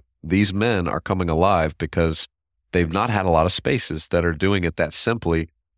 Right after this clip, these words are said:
or they've been intimidated by Scripture. When you create space for people to just talk about what they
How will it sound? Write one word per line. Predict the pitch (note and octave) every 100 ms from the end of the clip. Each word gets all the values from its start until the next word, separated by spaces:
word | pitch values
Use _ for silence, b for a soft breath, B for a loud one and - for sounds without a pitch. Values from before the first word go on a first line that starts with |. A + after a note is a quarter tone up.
| _
or | A2 A#2+
they've | A2+
been | G2
intimidated | F#2 - D3 C3+ F#2 E2
by | F2
Scripture. | - F2+ F2 F#2+
When | F#2
you | F#2
create | - G#2 F#2
space | - A#2 C3
for | -
people | - F#2+
to | F2
just | E2+ -
talk | - B2 -
about | F2 E2+ -
what | F2 G2+ - _ _ _ -
they | G2 A#2